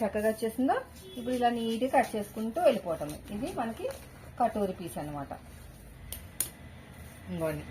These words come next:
ఈ పీస్, ఓకేనా? ఇప్పుడు మనకి ఇక్కడ ఖర్చులు కావాలి, ఇక్కడ ఖర్చులు కావాలి, అందుకని మనకి పేపర్ కటింగ్ అయితే చేసాం. ఇప్పుడు దీని మీద పెట్టి అడ్జస్ట్ చేస్తాను చూడండి.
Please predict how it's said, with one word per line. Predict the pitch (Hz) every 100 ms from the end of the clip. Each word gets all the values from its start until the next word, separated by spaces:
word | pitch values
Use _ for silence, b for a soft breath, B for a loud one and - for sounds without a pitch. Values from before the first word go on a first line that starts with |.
| 196
ఈ | 190
పీస్, | 180 175 - - - - 208
ఓకేనా? | 196 269 480 B B - 262
ఇప్పుడు | 294 294
మనకి | 294 294
ఇక్కడ | - 269 294 294
ఖర్చులు | 294 294 294
కావాలి, | 294 302 349 415
ఇక్కడ | 269 247
ఖర్చులు | 214 208 185
కావాలి, | 175 208
అందుకని | 269 320 339 359 381 - -
మనకి | 269 277 294 277
పేపర్ | 254 240 262
కటింగ్ | 240 240 220
అయితే | 214 302
చేసాం. | 208 185 151 - - - 269
ఇప్పుడు | 269 269
దీని | 285 285
మీద | 311 320
పెట్టి | 311 294
అడ్జస్ట్ | 220 262 262
చేస్తాను | 226 - 196 208
చూడండి. | 208 240 311